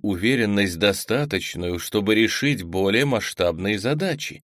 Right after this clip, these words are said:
направляя свою энергию на достижение меньших целей. Мы укрепим нашу уверенность по мере продвижения вперёд, пока не достигнем момента,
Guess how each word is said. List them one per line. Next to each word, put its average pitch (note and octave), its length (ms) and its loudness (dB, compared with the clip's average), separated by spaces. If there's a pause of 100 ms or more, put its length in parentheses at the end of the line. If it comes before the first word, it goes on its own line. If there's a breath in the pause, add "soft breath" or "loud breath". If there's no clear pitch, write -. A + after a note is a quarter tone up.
направляя G2 720 4
свою F2+ 480 0
энергию F2+ 640 0
на G2 140 0
достижение F#2 840 -2 (120)
меньших F2+ 600 -2
целей. - 460 -6 (440)
Мы G#2 340 -2
укрепим G2 800 0
нашу F#2+ 380 -2
уверенность F2 800 -2
по G2 180 4
мере A2 320 2
продвижения G2 840 0
вперёд, G#2 640 0 (320)
пока A#2+ 340 2
не A#2+ 100 4
достигнем G2+ 580 2
момента, G#2+ 680 0